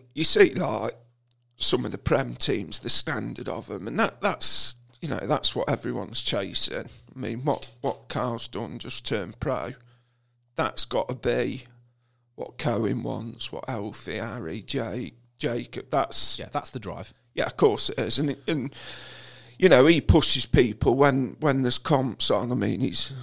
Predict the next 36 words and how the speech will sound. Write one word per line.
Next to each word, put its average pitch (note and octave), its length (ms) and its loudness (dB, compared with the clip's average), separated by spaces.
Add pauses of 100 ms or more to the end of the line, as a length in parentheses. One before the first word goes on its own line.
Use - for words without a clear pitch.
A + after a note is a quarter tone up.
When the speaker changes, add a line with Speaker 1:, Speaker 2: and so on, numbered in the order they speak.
(140)
Speaker 1:
he's B2 160 -6
not C3+ 140 -2
allowed A2 320 -4
in A2 260 -2
there C#2+ 240 -4
'cause - 160 -6
he's A2+ 140 -2
pro, A#2+ 380 0
but F#2+ 260 -4 (240)
last - 280 0
season A2+ 600 -2 (420)
people A#2+ 420 -6
would G2 140 -6
be G#2+ 140 -2
like, G#2+ 380 -6 (560)
"Oh, A#2 180 0
is - 120 -2
Kyle A#2 540 -6
playing?" C3 320 -2
They C#3 60 6
wanna D#3 260 8
play A2+ 300 2
him, G#2+ 60 -8
do A2+ 100 -2
you A#2 40 -4
know A#2+ 100 0
what - 180 -2
I B2+ 40 -4
mean? A#2 360 -6
Speaker 2:
Mm-hmm. G2+ 220 -12 (220)
Speaker 1:
They C#3 80 -8
want B2+ 260 -4
to - 100 -4
play D#2 300 -6
him. - 200 -14
So, G2 360 -6